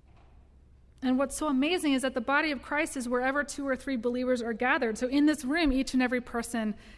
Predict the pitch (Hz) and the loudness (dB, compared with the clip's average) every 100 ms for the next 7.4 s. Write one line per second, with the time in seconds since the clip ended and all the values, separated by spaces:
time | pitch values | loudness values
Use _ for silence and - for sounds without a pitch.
0 | - 233 220 220 214 - 208 202 185 185 | -6 -4 0 -2 -2 -4 -4 -4 -6 -6
1 | 175 202 247 247 233 - 196 185 175 185 | -2 0 0 -2 -6 -4 -2 -2 -6 -8
2 | - - 262 269 - 208 185 175 - - | -6 -2 2 0 0 -4 -4 -8 -12 -20
3 | - - - - 262 254 247 302 294 269 | -20 -20 -10 -2 2 4 4 2 2 -2
4 | 277 262 262 262 - 233 233 254 269 233 | -2 -4 -4 -6 -4 0 2 4 2 0
5 | 220 247 226 202 247 269 302 277 226 226 | -2 0 0 2 6 6 6 4 2 2
6 | 233 233 - 233 233 226 214 208 202 180 | 0 0 0 0 2 2 0 -2 -4 -10
7 | 165 160 - | -12 -14 -20